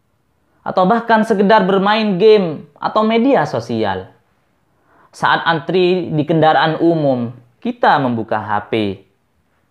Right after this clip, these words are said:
Istirahat belajar di sekolah, kantor,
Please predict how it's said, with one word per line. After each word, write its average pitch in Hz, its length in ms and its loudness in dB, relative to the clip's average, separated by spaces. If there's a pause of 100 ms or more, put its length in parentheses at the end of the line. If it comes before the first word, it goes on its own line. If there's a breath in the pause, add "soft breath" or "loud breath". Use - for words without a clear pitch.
(200)
Istirahat 165 640 2
belajar 156 480 2
di 156 120 -6
sekolah, 151 720 -2 (520)
kantor, 180 760 0